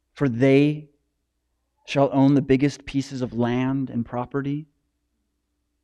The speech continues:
"Blessed are those who are always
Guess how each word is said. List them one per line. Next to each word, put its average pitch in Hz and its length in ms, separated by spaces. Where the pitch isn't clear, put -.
"Blessed 175 680
are 151 160
those 147 600
who 147 200
are 131 240
always 151 840